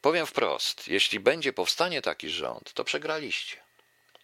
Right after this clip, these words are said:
Jeżeli Hołownia i jego ruch ruszy, to przegraliście wszyscy, bo to jest tylko i wyłącznie kosmetyka karuzeli.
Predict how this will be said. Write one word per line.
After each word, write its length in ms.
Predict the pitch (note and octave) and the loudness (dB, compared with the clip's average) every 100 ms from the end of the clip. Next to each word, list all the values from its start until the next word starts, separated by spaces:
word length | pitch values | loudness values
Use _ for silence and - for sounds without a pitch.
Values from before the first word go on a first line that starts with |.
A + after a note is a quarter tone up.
| _ | _
Jeżeli 300 | F2+ G#2+ C3 | -4 -4 -2
Hołownia 680 | - - F3 D3 G#2+ D#2+ - | 0 2 2 0 -2 -2 -4
i 100 | G2+ | -2
jego 280 | G#2+ C3+ C3 | 0 2 2
ruch 260 | A2+ D#2 G#2+ | 0 -2 0
ruszy, 400 | B2 G2+ - - | 0 2 -2 -2
to 100 | - | 0
przegraliście 720 | - C3+ C3 C3 C3 - C#3 | 0 0 0 -2 0 0 2
wszyscy, 500 | - F2+ - - G2+ | 0 2 0 0 -2
bo 140 | F#2+ | 0
to 140 | F#2 G#2 | 2 2
jest 320 | G2+ F2 - | 2 0 0
tylko 360 | D#3+ E3 - C3 | 0 0 0 0
i 60 | |
wyłącznie 460 | F#2 F2 G#2 - - | 0 0 0 -2 -2
kosmetyka 640 | E2+ - D#2+ D2+ F#2+ E2 | -2 -2 -4 -6 -4 -2
karuzeli. 560 | - C2+ D#2 C#2 - | -2 -4 -4 -4 -6